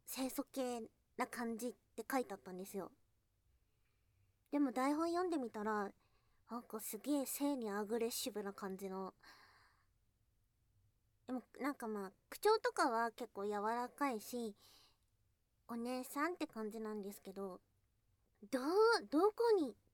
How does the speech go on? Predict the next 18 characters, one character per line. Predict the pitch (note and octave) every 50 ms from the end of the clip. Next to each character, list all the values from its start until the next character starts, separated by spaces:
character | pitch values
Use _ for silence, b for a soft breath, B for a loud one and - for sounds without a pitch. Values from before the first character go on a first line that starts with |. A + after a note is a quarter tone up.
| _ _ -
入 | G#3+ A3 A3+
れ | A#3
る | A#3 A#3
か、 | - - - - _ _ _ _ _ _ _ _ _ _ _ _ _ _ _ -
ど | A#3+ B3
う、 | A3+ G#3 -
ど | A3+ B3+
う | D4
し | D4 - -
よ | A#3+ G#3
う | -
か | - G3+ F#3+
な | G3 G3+ G#3
っ | G3+
て | _ - G3
結 | - - B3+ - -
構 | - G3+ F#3+ F#3 - _ b b b b b b b b b b b b b _ _ _ _ _ _ _ _ _ _ _ _ _ _ _ _ _ _ _ _ _ _ _ _ _ -
迷 | G#3 A#3 A#3